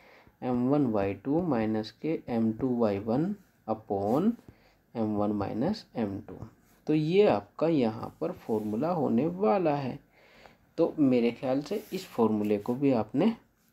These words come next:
अच्छे से तैयार कर लिया होगा, ठीक है ना। अगर ये फॉर्मूला तैयार है तो आप सबसे पहली बात तो है दोस्तों, इन फॉर्मूले को कहीं पे भी नोट करते चलिए। अगर आप इन्हें नोट करते चलोगे तो ज़्यादा अच्छा रहेगा, क्योंकि आप ईजीली बात समझ रहे हो।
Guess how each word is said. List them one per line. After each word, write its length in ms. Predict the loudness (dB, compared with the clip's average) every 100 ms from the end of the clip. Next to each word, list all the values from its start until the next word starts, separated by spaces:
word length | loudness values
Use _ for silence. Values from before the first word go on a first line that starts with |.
| _
अच्छे 340 | -6 -6 -6 -4
से 140 | -4
तैयार 380 | -2 -2 -2 -4
कर 200 | -4 -4
लिया 260 | -2 -4 -6
होगा, 400 | -6 -8 -12 -20 -20 -20 -20 _ _
ठीक 220 | -6 0 2
है 60 |
ना। 120 | 2 0
अगर 220 | -4 -2 0
ये 200 | 2 2
फॉर्मूला 520 | 2 2 4 6 4
तैयार 400 | 4 4 4 4
है 200 | 2 -4 -8 -18 -20 _
तो 60 | 6
आप 140 | 6
सबसे 300 | 6 2 6
पहली 260 | 6 8 6
बात 240 | 4 2 2
तो 60 |
है 120 | 2 2
दोस्तों, 340 | 0 -2 -6
इन 160 | -8 -8
फॉर्मूले 440 | -2 -2 2 0
को 120 | 0 -2
कहीं 220 | -2 -4
पे 140 | -2 -2
भी 160 | 0 -4 0
नोट 280 | 2 2
करते 300 | 0 -4 -2
चलिए। 380 | -6 -8 -6 -8 -10 -20 -20 -10 -2
अगर 180 | 2
आप 160 | 2 0
इन्हें 140 | -2 0
नोट 320 | 4 4 2
करते 280 | 0 0 -2
चलोगे 340 | 2 2 2
तो 120 | 2
ज़्यादा 280 | 4 6 6
अच्छा 280 | 2 -2 -6
रहेगा, 280 | -4 0 0
क्योंकि 300 | -2 -4 -2
आप 200 | -2 -2
ईजीली 340 | -4 -2 -4 -4
बात 300 | -4 -6 0
समझ 280 | 4 4
रहे 300 | 4 0 -4
हो। 140 | -8